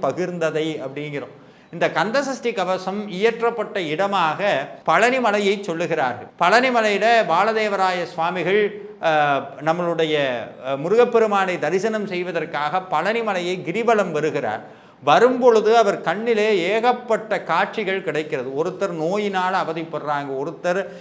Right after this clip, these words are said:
அஹ், வறுமையினால் அவதிப்படுறாங்க, ஒவ்வொருத்தருக்கும் ஒவ்வொரு துக்கம். அருளாளர்களுக்கு எப்பவுமே பிறர் துன்பத்தை தன் துன்பமாக நினைத்து வருந்துவார்கள். அதுதான் அருளாளர்களுடைய லட்சணமே. அப்படி தேவராய சுவாமிகள்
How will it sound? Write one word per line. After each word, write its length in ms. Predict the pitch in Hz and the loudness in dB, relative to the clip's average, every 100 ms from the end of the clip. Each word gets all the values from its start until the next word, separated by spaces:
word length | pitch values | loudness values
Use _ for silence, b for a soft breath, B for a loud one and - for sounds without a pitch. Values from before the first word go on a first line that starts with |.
| B | B
அஹ், 440 | 151 139 135 135 127 | -4 0 0 0 2
வறுமையினால் 640 | 127 196 226 240 214 196 | 2 4 2 2 2 0
அவதிப்படுறாங்க, 720 | 190 156 160 160 156 139 139 131 | 0 -2 -4 -6 -6 -4 -4 -4
ஒவ்வொருத்தருக்கும் 760 | 135 175 226 254 247 254 254 269 | -8 0 2 2 2 0 2 2
ஒவ்வொரு 340 | 196 202 175 | 2 0 -2
துக்கம். 520 | 151 160 190 165 - B B B B | -4 -6 -6 -8 -12 B B B B
அருளாளர்களுக்கு 1000 | 151 220 294 311 262 240 226 226 208 175 | 4 6 8 8 8 4 2 2 0 -2
எப்பவுமே 480 | - 208 202 226 175 185 220 - - | 0 0 0 0 2 0 -4 -10 -2
பிறர் 340 | 196 220 240 | 2 6 4
துன்பத்தை 720 | 220 214 240 254 254 269 269 - | 4 -2 0 0 0 -4 -6 -4
தன் 280 | 160 196 208 | -2 -2 -2
துன்பமாக 600 | 220 220 240 233 233 226 | 0 2 4 4 4 2
நினைத்து 460 | 220 202 202 202 | -2 -4 -4 -2
வருந்துவார்கள். 680 | 202 165 185 185 170 143 139 | 0 0 -2 -2 0 0 -2
அதுதான் 500 | 139 151 208 214 156 | -6 -2 0 2 2
அருளாளர்களுடைய 1000 | 185 208 196 185 175 175 160 151 139 127 110 - 131 | 2 4 4 2 -2 -2 -2 0 0 0 -4 -8 -6
லட்சணமே. 600 | 143 - 202 185 175 175 - B B | -6 -4 -4 -2 -4 -8 -12 B B
அப்படி 520 | 160 165 226 208 190 | -8 -2 2 4 4
தேவராய 640 | 208 180 220 233 214 208 196 | 2 2 2 4 4 4 0
சுவாமிகள் 840 | - 180 202 190 214 208 - - | -2 -2 0 2 2 2 0 -8